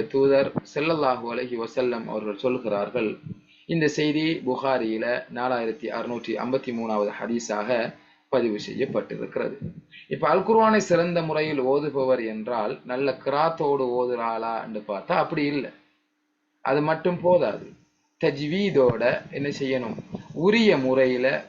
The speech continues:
கொடுக்க வேண்டிய சவுண்டுகளை உரிய இடத்துல அந்த எழுத்துக்களை வெளியாக்கி அழகான முறையில் ஓதுவதைத்தான் இது என்ன செய்யுது? குறிக்குது என்பதை நாம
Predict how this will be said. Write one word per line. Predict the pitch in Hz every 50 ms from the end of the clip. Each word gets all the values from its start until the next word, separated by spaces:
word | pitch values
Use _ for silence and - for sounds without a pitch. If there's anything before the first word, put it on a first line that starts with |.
| -
கொடுக்க | - 165 165 180 165 - 180 151
வேண்டிய | 143 143 135 131 123 120 117 117
சவுண்டுகளை | - - 135 131 135 139 135 123 117 113 117 113 113 117 113 117 123 - -
உரிய | 143 165 180 208 214 202 196 185 160
இடத்துல | 147 143 151 147 - 160 147 143 143 143 143 139 -
அந்த | 127 127 127 127
எழுத்துக்களை | 123 131 147 143 139 - 151 139 127 123 127 120
வெளியாக்கி | 113 117 120 135 147 143 127 113 107 104 - - 131 143 - - _ _ - - - -
அழகான | - 135 143 143 143 170 180 185 190 202 208 208 190
முறையில் | 156 143 143 143 143 135 135 131 131 131 - - 123 123
ஓதுவதைத்தான் | 131 147 160 147 143 127 120 113 104 104 104 - - - 147 151 139 123 110 110 123 - - -
இது | - 123 117 123
என்ன | 131 156 151 -
செய்யுது? | 139 123 120 113 110 107 98 - - - _ - - _ - - -
குறிக்குது | - 226 240 226 - - 156 139 123 120 123 113 110 - -
என்பதை | 117 113 110 107 107 107 117 139 160 - -
நாம | - 117 113 117 135